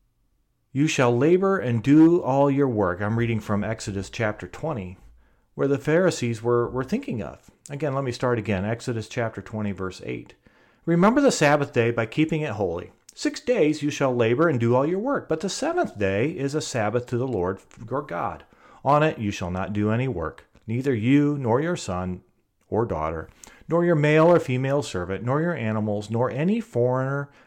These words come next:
residing in your towns. For in six days the Lord made the heavens and the earth, the sea, and all that is in them, but he rested on the seventh day. Therefore, the Lord blessed the Sabbath day and made it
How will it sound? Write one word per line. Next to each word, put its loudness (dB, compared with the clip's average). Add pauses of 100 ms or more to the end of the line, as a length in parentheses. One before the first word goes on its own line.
(140)
residing -2
in -2
your -4
towns. -2
For -2
in -2
six -6
days -2
the -2
Lord 2
made -2
the 0
heavens -2
and -2
the -10
earth, -4
the -8
sea, -2 (560)
and -4
all 6
that 0
is -10
in -2
them, -4
but -4
he -4
rested -4
on -8
the -10
seventh -8
day. -4 (840)
Therefore, -2
the -8
Lord -4
blessed -8
the -12
Sabbath -10
day -12
and -12
made -8
it -14